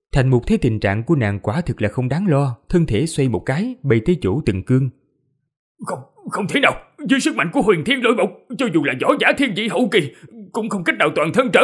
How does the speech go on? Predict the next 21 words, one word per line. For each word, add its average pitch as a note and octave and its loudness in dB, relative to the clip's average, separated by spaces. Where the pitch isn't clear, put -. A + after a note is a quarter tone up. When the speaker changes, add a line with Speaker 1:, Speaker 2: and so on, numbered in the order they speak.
Speaker 2:
ra, B3 2
ngươi, E4 0
ngươi C#4 2
làm D#3+ 0
sao B3 -2
có E4+ 0
thể?" B3 6
Speaker 1:
Tần C#3+ 8
Cương F3 4
bị G2+ 2
thương D3 2
nặng, F#2+ -2
giờ C3 6
khắc C4+ -4
này A#2+ 2
căn E3 0
bản B2 0
không C3+ 0
thể A2 0
chạy D#3 0
trốn, G3 0